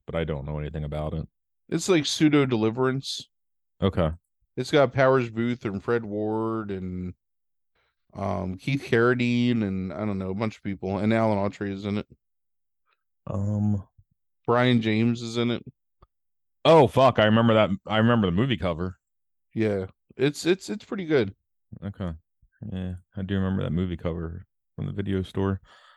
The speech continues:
Speaker 1: And, uh, what was else? There was something else I was gonna follow up with. Um,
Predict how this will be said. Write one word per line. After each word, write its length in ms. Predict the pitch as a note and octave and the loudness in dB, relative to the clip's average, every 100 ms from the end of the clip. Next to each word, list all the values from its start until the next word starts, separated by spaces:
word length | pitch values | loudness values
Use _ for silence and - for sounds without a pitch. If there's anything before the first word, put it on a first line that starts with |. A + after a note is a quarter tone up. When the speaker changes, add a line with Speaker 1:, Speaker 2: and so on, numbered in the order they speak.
| _ _ _ _ _ _ | _ _ _ _ _ _
Speaker 1:
And, 340 | - D#3+ E3 D#3+ | 2 6 6 8
uh, 180 | D3 C#3+ | 6 4
what 160 | E3 | 2
was 100 | E3+ | -2
else? 160 | D#3 A#2+ | -2 -4
There 120 | A#2+ | -6
was 100 | A#2 | -8
something 220 | D3+ C3+ | -6 -4
else 160 | C3 A#2 | -4 -4
I 40 | |
was 100 | F#2+ | -8
gonna 160 | F#2 F#2 | -8 -10
follow 420 | - F2 D#2+ D#2+ | -10 -14 -12 -12
up 80 | E2 - | -12 -10
with. 220 | E2 D#2+ | -12 -10
Um, 600 | - G2+ G2 G2 F#2+ F#2+ | -2 0 2 4 4 2